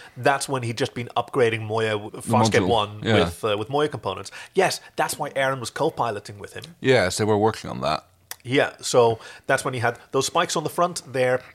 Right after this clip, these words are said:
Speaker 1: propulsors, I think they're called.
Speaker 2: Okay.
Speaker 1: Part of the, uh,
Speaker 2: Yeah.
Speaker 1: the, the Moya-based propulsion
Speaker 2: Moya,
Speaker 1: system.
Speaker 2: Moya thrusters, I suppose.
Speaker 1: I guess, I mean, she's a scrounger and a mechanic.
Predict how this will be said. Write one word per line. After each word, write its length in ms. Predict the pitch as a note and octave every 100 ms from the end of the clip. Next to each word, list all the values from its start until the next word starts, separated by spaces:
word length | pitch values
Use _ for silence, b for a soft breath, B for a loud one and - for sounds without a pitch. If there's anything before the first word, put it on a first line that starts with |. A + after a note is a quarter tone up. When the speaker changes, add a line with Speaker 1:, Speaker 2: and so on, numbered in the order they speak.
| _
Speaker 1:
propulsors, 800 | - B2 - - C#3+ F#3+ G3+ F#3+ -
I 80 | -
think 200 | F#3 F3
they're 100 | F3
called. 340 | - E3+ F#3+
Speaker 2:
Okay. 340 | C3+ E3+ C#3 F3+ -
Speaker 1:
Part 120 | D3+ D#3
of 40 |
the, 360 | C#3+ B2+ B2 A#2
uh, 120 | A#2+
Speaker 2:
Yeah. 160 | D3+ D3
Speaker 1:
the, 60 | D3+
the 140 | A#2+
Moya-based 540 | A#2 B2+ C3 B2 A#2+ -
propulsion 220 | A2 A2 G#2+
Speaker 2:
Moya, 60 |
Speaker 1:
system. 220 | G2+ G2 G#2
Speaker 2:
Moya 120 | G2
thrusters, 440 | - F#2+ - F#2+
I 60 | G2
suppose. 440 | - - E2 - - B B B B _ _ _ -
Speaker 1:
I 160 | F#3 F3+
guess, 520 | F3 G3+ F#3+ - - _
I 60 | C#3
mean, 220 | D3+ D3
she's 280 | B2+ F#3+ D3+
a 40 |
scrounger 720 | C#3 - C#3 C#3 D#3+ F3+ F3+ -
and 260 | B2+ A#2+ A#2
a 100 | G#2+
mechanic. 560 | A2 B2+ B2+ E3 -